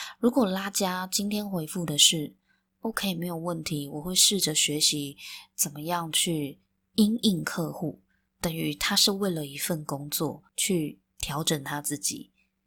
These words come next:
基本上他还是没有自己的立场跟认-，认识自己的价值在哪里。所以编剧安排他的回复是，“这个态度得来不易，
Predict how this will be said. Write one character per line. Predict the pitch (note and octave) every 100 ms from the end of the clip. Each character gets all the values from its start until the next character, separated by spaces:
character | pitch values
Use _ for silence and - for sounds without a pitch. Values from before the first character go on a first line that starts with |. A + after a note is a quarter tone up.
| _ _
基 | -
本 | A3+ F3
上 | G3 F3
他 | F3
还 | E3+
是 | E3+ F3+
没 | E3
有 | D3+ C#3+ D3 _
自 | - G#3+
己 | D#3+
的 | D#3 D3
立 | F3 D#3
场 | D3 - - - _
跟 | F3+ F3
认-， | F#3+ E3+ D#3+ -
认 | G#3+ F#3+ D#3+
识 | - E3+
自 | F3+
己 | D#3 C#3+
的 | -
价 | - D#3+ D3
值 | - C3
在 | - D3 C3+
哪 | - C#3
里。 | D3 - - - _ _ _ _ _
所 | - B3
以 | C4 F#3+ - _ _ _ _ _
编 | A#3 B3
剧 | B3
安 | A3 G3 G#3
排 | F3+ D3+
他 | - E3+
的 | D#3+
回 | - D3
复 | D3 F3+
是 | D#3+ - D#3+ C#3+ _ _ _ _ _ _ _ _ _ _
，“这 | -
个 | G#3+
态 | E3+ F#3
度 | F3 E3
得 | - D3
来 | C#3+
不 | C#3 C#3+
易， | C#3+ E3 D3